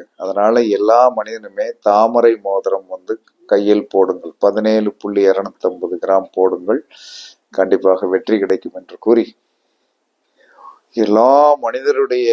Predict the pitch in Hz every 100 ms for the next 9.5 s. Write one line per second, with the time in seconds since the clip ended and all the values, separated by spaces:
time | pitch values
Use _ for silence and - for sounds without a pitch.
0 | 110 104 95 92 _ 104 101 98 95 98
1 | - _ 104 117 127 143 151 147 - 113
2 | - 131 131 107 117 104 117 131 120 117
3 | _ 123 120 143 180 - _ _ - 110
4 | 107 131 139 135 123 - 104 107 110 107
5 | - 95 - 92 - 90 87 85 _ -
6 | 85 87 87 101 107 107 104 98 92 85
7 | 92 104 110 113 104 95 98 101 95 92
8 | 92 95 98 _ _ 98 98 95 - 87
9 | 85 82 82 85